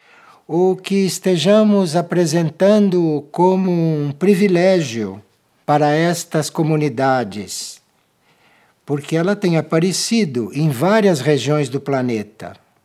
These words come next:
Ela é a mesma que surgiu outrora, no século dezesseis, no México, como Virgem de Guadalupe, e é aquela também que apareceu no século dezenove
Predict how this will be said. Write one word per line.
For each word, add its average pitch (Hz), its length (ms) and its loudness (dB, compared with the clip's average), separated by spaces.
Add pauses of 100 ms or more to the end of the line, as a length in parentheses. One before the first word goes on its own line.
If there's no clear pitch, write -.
(480)
Ela 208 380 0
é 196 160 0
a 190 100 0
mesma 185 560 2
que 139 160 -6
surgiu 185 680 -4 (580)
outrora, 156 880 -2 (320)
no 117 320 -6
século 139 480 -6
dezesseis, 117 920 -4 (160)
no 135 100 -4
México, 143 800 -4 (540)
como 147 260 0
Virgem 160 340 2
de 160 120 -2
Guadalupe, 147 920 -2 (960)
e 160 760 2
é 160 160 -2
aquela 208 560 2
também 196 460 2
que 214 80 -4
apareceu 185 640 0
no 185 100 -2
século 185 480 -2
dezenove 151 960 -2